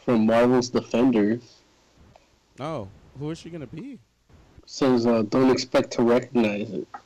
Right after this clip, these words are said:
Speaker 2: Uh, <laughs> is that what they said?
Speaker 1: <laughs>
Speaker 2: Don't expect
Speaker 1: Sigourney Weaver will. Well, the,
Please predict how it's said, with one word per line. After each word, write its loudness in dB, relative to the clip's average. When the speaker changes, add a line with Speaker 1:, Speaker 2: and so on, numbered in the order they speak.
Speaker 2:
Uh, 0
<laughs> -20
is -2
that 0
what -6
they -6
said? 0
Speaker 1:
<laughs> -12
Speaker 2:
Don't 2
expect 2
Speaker 1:
Sigourney 6
Weaver 6
will. 2
Well, 4
the, 2